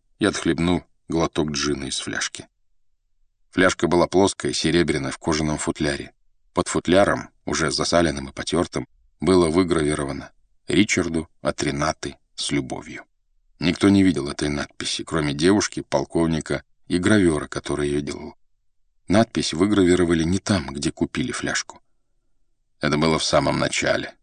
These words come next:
думал полковник. "Кто бы теперь стал прятаться?" На завинченном колпачке было выгравировано: "Р К от Р". Полковник протянул фляжку лодочнику, тот посмотрел сначала на него, потом на фляжку и спросил:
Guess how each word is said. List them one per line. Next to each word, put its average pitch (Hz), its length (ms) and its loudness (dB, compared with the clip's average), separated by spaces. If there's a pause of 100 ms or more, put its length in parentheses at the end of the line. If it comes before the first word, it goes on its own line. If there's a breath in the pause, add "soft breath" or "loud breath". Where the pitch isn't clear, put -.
(180)
думал 71 260 -6
полковник. - 640 -12 (580)
"Кто - 220 4
бы 120 80 2
теперь - 340 -2
стал - 300 -4
прятаться?" - 680 -8 (1000)
На 92 140 4
завинченном 87 640 2
колпачке 82 680 -2 (300)
было 85 260 2
выгравировано: 73 840 -2 (420)
"Р - 300 0 (180)
К 87 240 2 (800)
от - 300 -4 (120)
Р". - 400 -4 (680)
Полковник 127 480 4
протянул 98 440 4
фляжку 87 420 0
лодочнику, 90 580 0
тот 113 180 0
посмотрел 85 520 0
сначала 85 480 0
на 76 120 -2
него, 73 300 2
потом 76 380 -2
на 71 60 -2
фляжку 85 400 0
и 76 40 2
спросил: - 540 -4